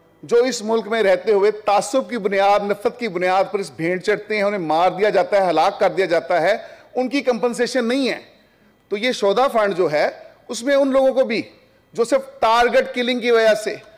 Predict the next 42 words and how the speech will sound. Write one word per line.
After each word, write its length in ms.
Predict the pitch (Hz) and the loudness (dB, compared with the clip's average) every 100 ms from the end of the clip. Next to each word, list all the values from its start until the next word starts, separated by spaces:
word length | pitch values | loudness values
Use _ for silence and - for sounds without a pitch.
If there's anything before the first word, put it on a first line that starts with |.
| _ - | _ -2
जो 120 | 240 | 0
सिर्फ 280 | 240 262 254 | 2 0 0
इस 180 | 247 180 | -4 -4
बात 400 | 170 190 247 262 | 0 2 2 0
की 100 | 247 | 0
वजह 200 | 226 220 | 2 2
से 300 | 214 226 226 | 2 2 0
कि 320 | 220 - - | -2 -12 -6
उनसे 220 | 226 - | -4 -2
तासुब 460 | 247 208 202 262 202 | 0 2 2 0 -2
किया 140 | 226 | 0
जाता 320 | 214 202 208 208 | 2 2 2 2
है, 200 | 208 196 | 2 0
नफरत 260 | 196 247 240 | -2 -4 -4
की 120 | 220 | 0
जाती 300 | 202 190 208 | 0 0 -4
है, 60 | |
उन्हें 160 | 220 240 | -4 -2
मार 260 | 220 240 220 | 0 0 2
दिया 160 | 247 | 0
जाता 360 | 226 214 208 202 | 2 0 0 -2
है, 140 | 180 - - _ _ _ _ | -4 -12 -20 _ _ _ _
उनके 200 | 208 226 | -2 -2
घरों 220 | 180 220 | 2 0
को 100 | 226 | 0
उजाड़ 320 | 233 196 226 226 | 2 4 4 2
दिया 180 | 240 233 | 2 2
जाता 320 | 214 202 208 | 2 2 0
है, 220 | 185 - - - _ | -2 -8 -20 -20 _
उनकी 320 | 220 226 226 240 | -6 -6 -4 -2
रूहें 220 | 226 247 | 0 0
उनके 200 | 233 226 | -2 -4
जिस्मों 280 | 180 214 233 | -6 -6 0
से 140 | 233 | 2
अलहदा 320 | 214 220 233 | 4 2 2
कर 180 | 240 240 | 0 -2
दी 180 | 214 254 | -2 0
जाती 360 | 220 214 - 220 | 2 0 0 -6
हैं, 200 | 180 - _ _ _ | -6 -10 _ _ _
उनके 280 | 233 240 247 | -6 -2 -2
लिए 200 | 226 220 | 2 0
भी 160 | 196 | 0